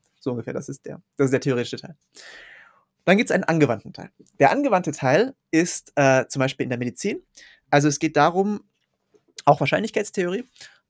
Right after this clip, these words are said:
ähm, man beobachtet, sagen wir, viele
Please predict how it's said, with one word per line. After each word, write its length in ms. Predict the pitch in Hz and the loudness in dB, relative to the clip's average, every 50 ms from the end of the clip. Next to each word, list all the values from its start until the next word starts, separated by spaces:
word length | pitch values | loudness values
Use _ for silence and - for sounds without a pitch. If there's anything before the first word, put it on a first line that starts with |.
| _ | _
ähm, 420 | - 139 139 139 139 135 139 147 - _ _ _ _ _ _ _ _ _ _ _ _ - - _ _ _ _ | 0 2 2 2 2 0 -2 -4 -8 _ _ _ _ _ _ _ _ _ _ _ _ -20 -20 _ _ _ _
man 520 | - 139 135 135 135 135 139 135 135 131 - _ _ _ _ _ _ _ _ _ _ _ _ _ | 2 4 4 4 4 2 0 -2 -2 -6 -10 _ _ _ _ _ _ _ _ _ _ _ _ _
beobachtet, 720 | - 143 170 - 202 233 226 - - 226 226 233 - - - _ | 0 2 2 4 4 4 2 2 2 0 0 0 -2 -14 -16 _
sagen 400 | 143 139 156 165 170 180 170 160 | -6 -2 -2 -2 -2 -4 -4 -2
wir, 320 | 170 160 156 160 156 - _ _ _ | 0 2 2 2 2 -2 _ _ _
viele 600 | _ - - 196 196 190 196 190 196 196 190 - | _ -8 -4 -4 0 2 2 2 2 0 -2 -6